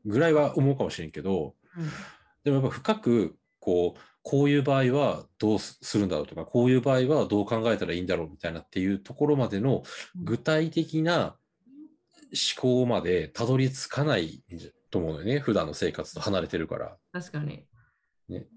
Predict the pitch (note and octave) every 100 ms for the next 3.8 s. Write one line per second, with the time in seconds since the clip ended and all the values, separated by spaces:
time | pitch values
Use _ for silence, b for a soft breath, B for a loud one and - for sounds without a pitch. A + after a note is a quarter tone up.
0 | B B B - A2 - C#3+ C#3 - C#3
1 | C3+ - B2+ C3+ A2 F2 D#2+ - - G2+
2 | F#2 D2 - - - _ - _ - F#2+
3 | G2 F#2+ F#2 F#2 F#2 G2+ E2 -